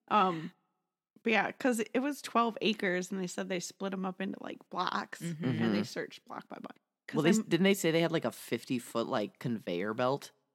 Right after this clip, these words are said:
Speaker 3: that they would put stuff on to, like, get it
Speaker 1: I think
Speaker 3: Not,
Speaker 1: so.
Speaker 3: not a, I don't know if it was this, this
Speaker 1: I th-, I think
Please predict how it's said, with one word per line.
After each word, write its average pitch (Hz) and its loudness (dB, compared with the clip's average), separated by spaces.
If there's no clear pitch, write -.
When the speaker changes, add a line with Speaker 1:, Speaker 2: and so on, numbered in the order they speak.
Speaker 3:
that 131 -2
they 117 2
would 110 -2
put 113 -4
stuff - -2
on 117 0
to, 117 -4
like, 104 -4
get 107 -2
it 101 -2
Speaker 1:
I 196 -6
think 185 -4
Speaker 3:
Not, 170 10
Speaker 1:
so. 190 0
Speaker 3:
not 185 10
a, 143 2
I 165 6
don't 160 4
know 147 4
if 135 -4
it 127 2
was 117 0
this, 123 -4
this 127 0
Speaker 1:
I - 2
th-, 127 4
I - 0
think - -4